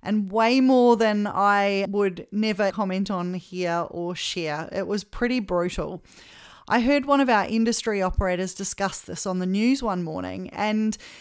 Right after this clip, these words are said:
he said something that really resonated with me. He said that we shouldn't worry because those people probably aren't our target market anyway. And you know what? I think he was actually right.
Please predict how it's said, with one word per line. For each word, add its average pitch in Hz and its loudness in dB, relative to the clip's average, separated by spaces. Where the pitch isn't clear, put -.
he 262 -4
said 320 0
something 330 0
that 214 0
really 208 -2
resonated 214 -2
with 202 -6
me. 165 -6
He 208 -10
said 254 0
that 233 0
we 247 -2
shouldn't 294 -4
worry 202 2
because 190 -6
those 233 0
people - 2
probably 247 -4
aren't 202 -4
our 196 -6
target 185 -4
market 180 -6
anyway. 180 -4
And 240 0
you 262 4
know 311 2
what? 240 0
I 269 0
think 339 -4
he 349 0
was 330 0
actually 220 -4
right. 175 -2